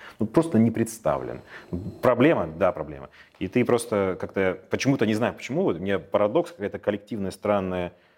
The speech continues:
стокгольмский синдром, почему-то все себя начали ви-, в чем-то винить, ругать, хотя, ну, это не, это не то решение, которое мы принимали. Мы просто получили политический риск,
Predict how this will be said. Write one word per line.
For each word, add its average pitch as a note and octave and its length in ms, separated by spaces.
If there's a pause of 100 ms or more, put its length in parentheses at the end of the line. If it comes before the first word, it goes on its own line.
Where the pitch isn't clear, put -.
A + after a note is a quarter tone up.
стокгольмский G#2 580
синдром, B2+ 520 (200)
почему-то G2+ 380
все C3 240
себя C3+ 560 (100)
начали G2+ 400
ви-, F2+ 220
в G2 100
чем-то G#2 320
винить, G#2+ 320
ругать, G2+ 500 (540)
хотя, F2+ 680
ну, F2 420
это F#2 220
не, G2+ 320
это G#2+ 180
не G#2+ 100
то G#2+ 120
решение, F2+ 340
которое E2 240
мы E2 100
принимали. D2 440 (480)
Мы G2 100
просто G2 260
получили F#2+ 400
политический F3+ 520
риск, F3 320